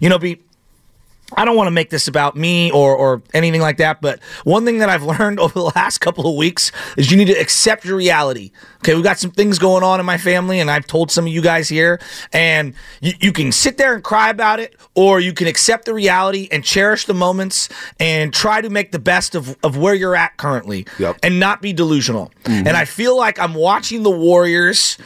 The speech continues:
Speaker 1: as a whole kind of accept their current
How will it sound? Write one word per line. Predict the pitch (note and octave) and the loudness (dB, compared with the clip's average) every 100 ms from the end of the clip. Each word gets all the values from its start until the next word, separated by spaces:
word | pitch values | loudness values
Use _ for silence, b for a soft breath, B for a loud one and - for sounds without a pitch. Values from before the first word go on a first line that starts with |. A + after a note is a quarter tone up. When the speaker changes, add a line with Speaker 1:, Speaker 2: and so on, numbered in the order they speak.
| B B B B | B B B B
Speaker 1:
as | F3 D#3 | 0 2
a | D#3+ | 0
whole | A#2+ G#2+ A3+ G3 C#3 C3 - b b b b b | 0 2 4 4 2 -2 -8 b b b b b
kind | - G3 | -2 0
of | F3+ C#3+ | 0 -2
accept | C#3+ - - - A3 - - - _ - _ | -2 -2 0 2 0 -2 -20 -20 _ -20 _
their | C#3+ C3+ F3+ D#3+ | -8 0 0 0
current | - - F#3+ F#3+ F#3 | -4 -2 0 0 -2